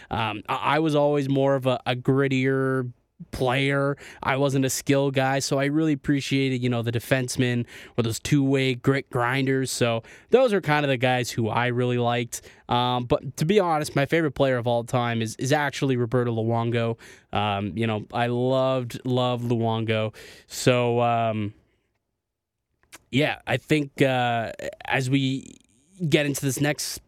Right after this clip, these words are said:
part of the question, what made me wanna go to sports broadcasting?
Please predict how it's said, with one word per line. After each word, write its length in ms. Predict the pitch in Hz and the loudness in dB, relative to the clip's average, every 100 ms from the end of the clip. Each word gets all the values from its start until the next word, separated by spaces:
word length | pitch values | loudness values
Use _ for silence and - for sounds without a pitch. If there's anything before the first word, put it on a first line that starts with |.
| _ - | _ -4
part 220 | - 117 | -2 0
of 40 | 113 | -4
the 60 | |
question, 380 | - 127 - 143 | -2 -2 -2 -2
what 140 | 143 - | -2 0
made 300 | 127 131 135 | -2 0 0
me 60 | |
wanna 200 | 131 131 | 0 0
go 100 | 127 | -2
to 60 | 120 | -2
sports 280 | - 135 - | -2 -2 0
broadcasting? 640 | 135 139 151 160 196 | -2 0 -2 -2 -2